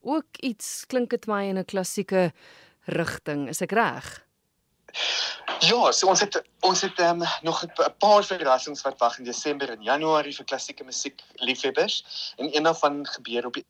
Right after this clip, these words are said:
Speaker 2: elfde Desember by Celebratio Granaatplaas. Spesiale ervaring,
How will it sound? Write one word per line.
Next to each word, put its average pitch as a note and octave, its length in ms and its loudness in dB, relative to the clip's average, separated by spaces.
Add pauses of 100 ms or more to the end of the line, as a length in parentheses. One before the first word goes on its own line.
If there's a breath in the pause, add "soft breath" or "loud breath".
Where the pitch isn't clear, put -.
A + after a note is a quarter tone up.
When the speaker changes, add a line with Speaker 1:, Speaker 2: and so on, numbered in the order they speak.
(100)
Speaker 2:
elfde C#3 360 6
Desember A#2 640 -2
by A2 240 4
Celebratio G#2+ 680 0
Granaatplaas. A2 920 0 (360 loud breath)
Spesiale G2 540 2
ervaring, A2 600 2